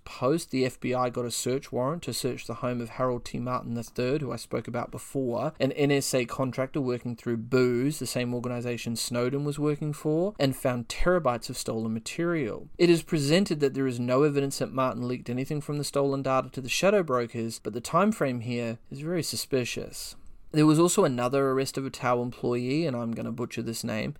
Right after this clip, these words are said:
Ninghaya Hongfo was sentenced to prison for willful retention of classified material, same as Harold T. Martin. Part of his hearing was classified for national security reason, and since it's not possible to compare this stolen data to those leaked by the shadow brokers, the possibility of a link between them cannot be eliminated.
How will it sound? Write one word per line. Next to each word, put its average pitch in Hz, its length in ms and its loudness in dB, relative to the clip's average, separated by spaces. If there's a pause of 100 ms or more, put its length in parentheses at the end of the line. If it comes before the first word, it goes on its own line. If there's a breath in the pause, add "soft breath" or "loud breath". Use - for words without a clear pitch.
Ninghaya 151 1160 8
Hongfo 131 1120 2
was 143 140 4
sentenced 202 500 2
to 147 200 0
prison 139 320 0
for - 140 -4
willful 143 420 4
retention 135 500 -4
of 120 100 -8
classified 123 520 -4
material, 123 480 -2
same 120 360 -2
as 113 100 -4
Harold 123 580 0
T. 127 220 -8
Martin. 123 760 -6
Part 240 280 8
of 294 80 4
his 240 140 2
hearing 165 220 4
was 139 140 0
classified 147 560 0
for - 80 -6
national 127 340 -4
security 123 560 -4
reason, 131 400 -2
and 123 120 -2
since - 260 -4
it's 120 100 -6
not 127 220 0
possible 147 380 -2
to 135 100 -2
compare 123 420 0
this 120 160 -4
stolen 120 380 -2
data 120 260 -4
to 117 140 -8
those 117 240 -4
leaked 120 220 -4
by 120 100 -4
the 113 100 -6
shadow 202 300 6
brokers, 120 560 0
the 127 100 0
possibility 165 720 4
of 127 100 0
a 127 60 -2
link 120 220 -4
between 196 460 0
them 120 140 -2
cannot 185 400 -2
be 131 120 -2
eliminated. 120 840 -4